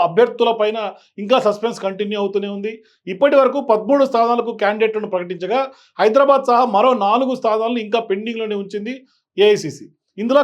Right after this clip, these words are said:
ఖమ్మం, వరంగల్, కరీంనగర్ అభ్యర్థుల ఎంపిక విషయంలో పీఠముడి ఇంకా వీడటం లేదు.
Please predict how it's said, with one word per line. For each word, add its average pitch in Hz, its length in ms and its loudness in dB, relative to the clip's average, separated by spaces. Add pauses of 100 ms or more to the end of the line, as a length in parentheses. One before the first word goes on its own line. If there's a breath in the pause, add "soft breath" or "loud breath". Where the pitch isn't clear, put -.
(120)
ఖమ్మం, 277 280 2 (100)
వరంగల్, 240 360 0 (120)
కరీంనగర్ 226 440 -2 (420 soft breath)
అభ్యర్థుల 269 520 4
ఎంపిక 240 240 -2 (100)
విషయంలో 170 320 -2 (140)
పీఠముడి 247 560 0
ఇంకా 233 260 0
వీడటం 208 400 -2
లేదు. 175 220 0